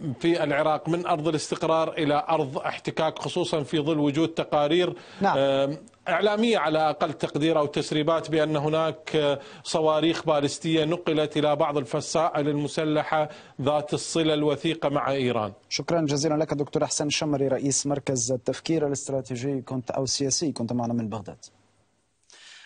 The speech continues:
Speaker 2: في غضون ذلك، كشفت مصادر أمنية عراقية عن أن الزيارة المفاجئة لوزير الخارجية الأمريكي مايك بومبيو قبل أيام جاءت إثر معلومات استخبارية بشأن أو بنشر مجموعات مسلحة مدعومة من إيران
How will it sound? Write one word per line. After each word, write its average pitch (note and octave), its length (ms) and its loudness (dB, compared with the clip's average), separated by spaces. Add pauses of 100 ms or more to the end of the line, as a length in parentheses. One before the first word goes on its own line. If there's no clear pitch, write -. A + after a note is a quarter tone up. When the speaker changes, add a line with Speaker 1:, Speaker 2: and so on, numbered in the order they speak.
Speaker 2:
في F3+ 100 -2
غضون F#3+ 240 2
ذلك، F#3 500 2
كشفت D3+ 500 -2
مصادر D3 420 0
أمنية D3+ 320 2
عراقية C#3+ 460 2
عن C3+ 200 0
أن E3 200 -2
الزيارة C#3+ 500 0
المفاجئة C#3+ 800 0
لوزير C#3+ 400 0
الخارجية C3 480 -2
الأمريكي C3+ 460 -2
مايك C3 320 -2
بومبيو D3 420 0
قبل C#3 300 -2
أيام F3 540 0 (420)
جاءت F3+ 420 -2
إثر E3 220 -2
معلومات D3+ 720 2
استخبارية C#3 720 0
بشأن E3 600 -2
أو C#3+ 100 0
بنشر D#3 580 0
مجموعات C#3 540 0
مسلحة C#3+ 540 -2
مدعومة C#3+ 440 -2
من C#3 140 0
إيران E3 500 0